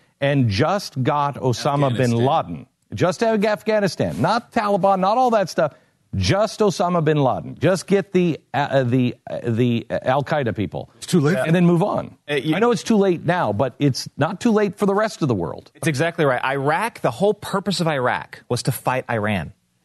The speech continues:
Speaker 4: Our foreign policy
Speaker 1: Yes,
Speaker 4: on
Speaker 1: I know.
Speaker 4: Iran, their whole purpose of Iran was to fight Iraq.
Speaker 2: Right.
Speaker 4: And we stepped back. Now,
Speaker 1: Right.
Speaker 4: that was good. You know, we, we had it set up perfectly. Now, the problem is they don't know who to enable to fight each other over there.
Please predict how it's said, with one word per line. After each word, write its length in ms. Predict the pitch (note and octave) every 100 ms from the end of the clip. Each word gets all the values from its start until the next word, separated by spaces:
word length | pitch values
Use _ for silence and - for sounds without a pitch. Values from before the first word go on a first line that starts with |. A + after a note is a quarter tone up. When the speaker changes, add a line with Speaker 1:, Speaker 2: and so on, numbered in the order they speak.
| _
Speaker 4:
Our 180 | D3 F3+
foreign 240 | - F#3 F3
policy 360 | E3 E3+ D3
Speaker 1:
Yes, 40 | F3+
Speaker 4:
on 60 |
Speaker 1:
I 40 | D#3+
know. 40 |
Speaker 4:
Iran, 320 | D3 D#3+ G#3
their 140 | F#3+ B2+
whole 160 | E3+
purpose 360 | F3 F3+ E3+ D#3+
of 60 | D#3
Iran 320 | C3+ C#3+ F3+
was 140 | C#3+
to 80 | C#3+
fight 280 | - C#3+ -
Iraq. 520 | C3 A#2+ C3 - - _ _
Speaker 2:
Right. 160 | F#2+ F2+ F2 F2
Speaker 4:
And 100 | D3+
we 120 | D#3
stepped 320 | D3+ D#3+ C3 -
back. 340 | C#3+ - - _ _
Now, 80 | F2
Speaker 1:
Right. 100 | D#3
Speaker 4:
that 160 | D4+ D4+
was 140 | G#3+
good. 320 | D4+ C#3+ - - _
You 120 | C3+
know, 80 | D3+
we, 160 | E3+ F3
we 100 | F#3
had 160 | A3
it 80 | B3
set 180 | - A3
up 120 | G3+
perfectly. 520 | - A3 D#3+ - - - _ _
Now, 100 | C#3+
the 80 | D#3
problem 340 | C#3+ G#3 B3
is 140 | C#3+ B2+
they 140 | E3
don't 180 | G3 E3+
know 240 | F3 F3+
who 540 | D3 F3+ G3+ F3+ E3 D#3+ _ _ _
to 220 | F3 E3+
enable 640 | E3 D3 E3+ A3+ A#2 A2 B2
to 100 | -
fight 240 | C3+ F3+ A3
each 160 | D3+
other 180 | G#2+ F#2+
over 160 | F2+ D#2+
there. 240 | A#1+ -